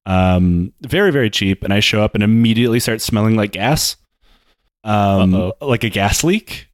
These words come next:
Speaker 1: Uh, and I knew it was a gas leak because, like, the kitchen window was open and it's January. And, like, that is just how the gas leak was fixed,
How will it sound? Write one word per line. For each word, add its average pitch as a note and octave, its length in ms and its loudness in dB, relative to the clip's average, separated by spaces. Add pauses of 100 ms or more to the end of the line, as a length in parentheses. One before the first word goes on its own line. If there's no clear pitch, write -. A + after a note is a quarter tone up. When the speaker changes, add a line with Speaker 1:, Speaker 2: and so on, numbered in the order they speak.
(140)
Speaker 1:
Uh, G#2+ 320 0
and B2+ 160 -2
I B2+ 120 0
knew C#3+ 320 2
it D#3+ 40 2
was A#2 140 0
a G2+ 60 0
gas G2 280 -2
leak G#2+ 180 -2
because, G#2 280 -2
like, G2 140 -2
the G#2+ 80 -4
kitchen G#2 440 0
window F#2 300 2
was E2+ 260 0
open F2+ 340 0
and F2 100 -2
it's - 200 -2
January. F2 840 0
And, G#2+ 180 2
like, G2+ 200 -2
that G2 200 0
is G2+ 140 2
just - 340 -2
how F2+ 180 -2
the F2+ 100 -4
gas F2+ 360 -2
leak G2 200 -4
was F#2+ 140 -6
fixed, - 540 -8